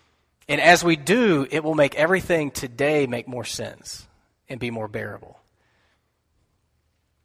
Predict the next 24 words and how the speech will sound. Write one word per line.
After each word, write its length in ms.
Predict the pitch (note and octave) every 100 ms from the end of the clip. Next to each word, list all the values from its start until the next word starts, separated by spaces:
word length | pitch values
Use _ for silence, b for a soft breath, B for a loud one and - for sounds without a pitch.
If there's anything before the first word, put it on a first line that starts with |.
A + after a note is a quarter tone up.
| _ _ _ _ _ _ _ _ _ _ _
So 140 | - D3
this 180 | E3
sermon 260 | - G3+ G#3
about 280 | E3 E3 D3+
the 60 |
church 380 | C#3 F#3 F3 D#3
is 200 | D3+ C3+
really 240 | D3+ D3+ C#3
a 60 |
sermon 340 | - D3+ D3 C#3
about 300 | B2 B2+ B2+
you 440 | F3 D#3 B2 E3 - b b b b b b b _ -
and 380 | C#3+ C#3 C3+ -
the 100 | C3+
things 300 | - F3+ F#3
that 160 | D3 C#3
will 80 | C#3
be 160 | C#3+
important 460 | C3+ - E3 E3 C#3
and 100 | A#2+
valuable 640 | C3 C#3 B2+ A2+ A2+ A2+
on 200 | B2+ B2
that 280 | A2+ B2 A#2+
day. 380 | A#2 G#2+ D#2+ -